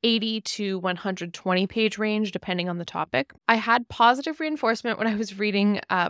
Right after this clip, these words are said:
from the author of The Psychology of Money book, which I'm reading right now in my Mastermind of Two.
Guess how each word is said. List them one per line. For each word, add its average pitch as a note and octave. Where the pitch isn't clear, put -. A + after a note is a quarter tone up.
from G3
the G#3
author F#3
of F3
The F#3
Psychology F3+
of E3
Money E3
book, A#3
which -
I'm F#3
reading F3
right F3
now F3
in F3
my E3+
Mastermind E3
of D#3+
Two. C#4